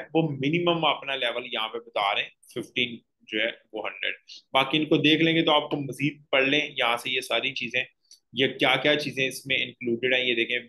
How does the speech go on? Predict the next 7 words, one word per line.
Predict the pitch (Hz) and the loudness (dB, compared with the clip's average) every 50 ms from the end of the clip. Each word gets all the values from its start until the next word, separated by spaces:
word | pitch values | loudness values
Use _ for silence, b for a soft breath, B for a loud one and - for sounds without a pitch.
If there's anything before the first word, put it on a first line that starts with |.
| - - | -6 -6
बबल | 110 110 120 123 | -4 -2 -2 0
रैप | 120 120 117 113 113 | 2 2 0 0 -2
वगैरह | 117 110 110 110 113 113 110 | -4 -4 -2 0 0 0 0
है, | 107 110 107 110 | 0 0 -2 -2
oversized | 107 104 107 110 117 117 - - - 110 110 110 - - - - | -4 -8 -10 -8 -10 -10 -8 -4 -2 -2 -2 -2 -4 -8 -12 -10
वगैरह | 104 107 104 104 107 104 | -6 -4 -2 0 2 2
है, | 101 101 | 2 2